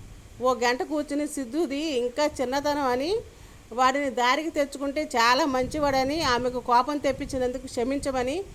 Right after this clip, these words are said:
ఆమెను తప్ప వేరొక అమ్మాయిని కోడలుగా ఊహించుకోలేనని ఎన్నెన్నో చెప్పి ఆయన వెళ్ళిపోయాడు.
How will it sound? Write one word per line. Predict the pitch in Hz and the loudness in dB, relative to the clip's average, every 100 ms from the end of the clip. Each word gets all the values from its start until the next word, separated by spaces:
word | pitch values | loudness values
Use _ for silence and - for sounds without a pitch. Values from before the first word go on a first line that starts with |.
| - - - | -10 -8 -2
ఆమెను | 226 262 311 339 | 4 4 2 2
తప్ప | 302 285 349 | 0 2 0
వేరొక | 277 277 320 294 | 4 4 4 2
అమ్మాయిని | 262 285 302 269 | 0 0 -2 0
కోడలుగా | 240 254 302 320 302 | 2 4 2 2 2
ఊహించుకోలేనని | 254 269 302 285 294 277 277 285 262 | 2 0 -2 -4 -2 0 0 0 2
ఎన్నెన్నో | 247 262 277 302 | 2 2 0 0
చెప్పి | 320 294 269 285 | 0 -2 0 0
ఆయన | 247 233 | 2 2
వెళ్ళిపోయాడు. | 226 220 220 208 190 180 | 2 0 0 0 -2 -4